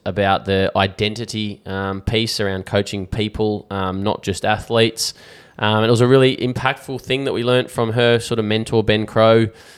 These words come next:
Um, so just a shout out from two sports loving Aussies, um, to Ash Barty.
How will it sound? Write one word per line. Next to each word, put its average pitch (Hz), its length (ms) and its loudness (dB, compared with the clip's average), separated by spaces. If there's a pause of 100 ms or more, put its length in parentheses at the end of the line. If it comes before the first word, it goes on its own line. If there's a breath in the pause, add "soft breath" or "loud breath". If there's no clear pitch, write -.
(120)
Um, 110 320 2
so 123 120 0
just 131 200 2
a 117 40 -8
shout 113 280 4
out 117 300 2
from 110 320 -2
two 117 460 0
sports - 480 0
loving 113 380 -2
Aussies, 123 680 0 (180)
um, 104 260 -2
to 104 180 0
Ash 104 180 0
Barty. 107 460 2